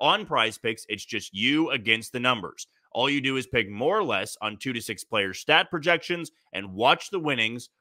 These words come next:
roll in. Prize Picks puts their members first, so all withdrawals are fast, safe, and secure. When my picks hit, I can get my money in as quick as fifteen minutes. Prize Picks also invented the flex play,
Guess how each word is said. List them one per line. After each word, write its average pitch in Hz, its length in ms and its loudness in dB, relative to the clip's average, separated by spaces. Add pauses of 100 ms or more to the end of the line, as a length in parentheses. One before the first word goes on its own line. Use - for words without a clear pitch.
(140)
roll 110 560 0 (140)
in. 117 340 6 (380)
Prize 151 260 6
Picks 160 240 0
puts 147 220 2
their 127 140 2
members 196 420 0
first, 113 320 -4
so 127 140 2
all 151 220 6
withdrawals 143 440 0
are 95 80 -4
fast, 156 480 4 (220)
safe, 143 380 -2 (120)
and 123 240 8
secure. 95 440 -6
When 98 200 -4
my 98 140 0
picks 120 300 -2
hit, 208 260 4 (220)
I 113 120 -2
can 107 240 -10
get 190 220 4
my 165 120 0
money 135 380 -2
in 123 80 -4
as 120 140 -8
quick 113 380 -2
as 107 200 -2
fifteen 98 440 -4
minutes. 110 380 -2 (320)
Prize 147 240 2
Picks 151 200 -8
also 175 340 0
invented 165 320 -4
the 151 80 -4
flex - 400 0
play, 101 420 -2